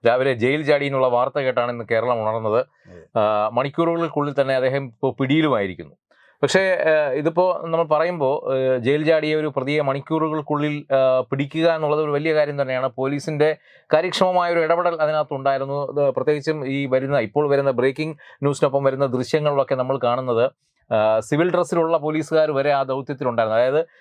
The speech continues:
Speaker 1: വീടുകളിൽ നിന്ന് രാവിലെ ഡ്യൂട്ടിക്ക് വരുന്നതിന് മുമ്പ് തന്നെ അവര്,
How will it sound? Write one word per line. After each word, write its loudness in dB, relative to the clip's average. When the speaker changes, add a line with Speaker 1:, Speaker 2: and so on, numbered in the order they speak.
Speaker 1:
വീടുകളിൽ 2
നിന്ന് 2
രാവിലെ 0
ഡ്യൂട്ടിക്ക് -4
വരുന്നതിന് 2
മുമ്പ് 0
തന്നെ 0
അവര്, 0